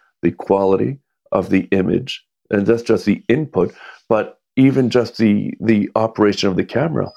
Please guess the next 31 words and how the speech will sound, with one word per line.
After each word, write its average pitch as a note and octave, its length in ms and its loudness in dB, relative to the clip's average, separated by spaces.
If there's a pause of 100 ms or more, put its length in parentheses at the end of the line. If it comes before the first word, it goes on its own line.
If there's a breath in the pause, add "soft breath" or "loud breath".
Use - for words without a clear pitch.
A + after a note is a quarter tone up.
(400 soft breath)
You A#2 160 6
couldn't F3 300 2
have A2+ 120 0
had C#3 300 0
a G#2+ 80 0
camera A#2 440 -4 (920)
five A2+ 380 0
years C3+ 200 2
ago G#2 140 2
which G2+ 160 0
does G2+ 220 0
sixty G2+ 380 -2
frames F2 420 -2
per - 160 -2
second - 520 -6 (340 loud breath)
with A#2+ 140 0
that G#2 180 2
image A#2 240 2
stabilization G#2 680 2
of F#2 100 -4
five F#2+ 360 -2
axis. - 440 -6 (440 soft breath)
All E3 240 0
this D#3 200 -4
is F#2+ 200 -4
new A2+ 180 2
technology G#2+ 720 0
which G2+ 240 -2
we G#2+ 80 2
didn't B2+ 200 -2
have A2+ 400 -2